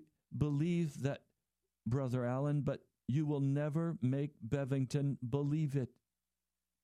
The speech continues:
I will not, under any cir-, conditions or circumstances, go to that hospital for my ribs. I cannot turn back on my heavenly doctor.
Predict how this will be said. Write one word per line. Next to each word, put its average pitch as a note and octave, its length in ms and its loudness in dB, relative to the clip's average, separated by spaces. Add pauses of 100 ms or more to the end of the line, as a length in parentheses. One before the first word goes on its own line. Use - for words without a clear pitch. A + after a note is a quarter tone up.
(560)
I D3 120 0
will D3+ 220 0
not, C3 500 0
under C3+ 300 0
any D3+ 300 0
cir-, C#3+ 380 -2 (540)
conditions D3 640 0
or C3+ 120 0
circumstances, C3 1040 0 (340)
go D3 200 2
to D3 120 2
that C3+ 300 0
hospital B2 720 -2 (520)
for D3+ 140 0
my D3+ 160 0
ribs. D3+ 540 -2 (760)
I C3 120 0
cannot D3 640 -2
turn D#3 300 0
back B2 340 0
on C#3 180 2
my C3+ 200 0
heavenly C3+ 480 0
doctor. C3 580 -2